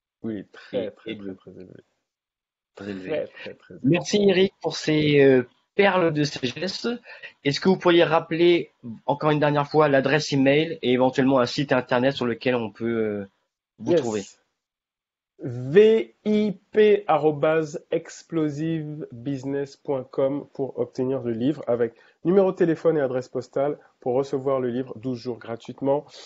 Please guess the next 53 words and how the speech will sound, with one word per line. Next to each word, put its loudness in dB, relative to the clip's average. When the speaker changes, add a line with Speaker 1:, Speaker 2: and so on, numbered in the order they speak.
Speaker 1:
Euh, 2
pour -4
nous 0
poser -4
toutes -8
les -4
questions, -6
autant -4
nous -4
envoyer -2
un -2
mail -2
directement -6
en -6
nous -6
parlant -6
de -12
votre -4
situation, -8
vo-, -6
vo-, -8
votre -8
objectif, -12
et -12
puis -14
qu'est-ce -10
qui -18
vous -10
bloque, -6
et -10
co-, -10
et -8
voilà, -6
on, -6
on, -6
ça -4
va 0
être -4
direct. -2
On, 0
on 0
aime 2
bien 2
les 0
contacts -4
directs, -4
donc -6
il 0
n'y 0
a -4
pas 0
de -14
formulaire, 0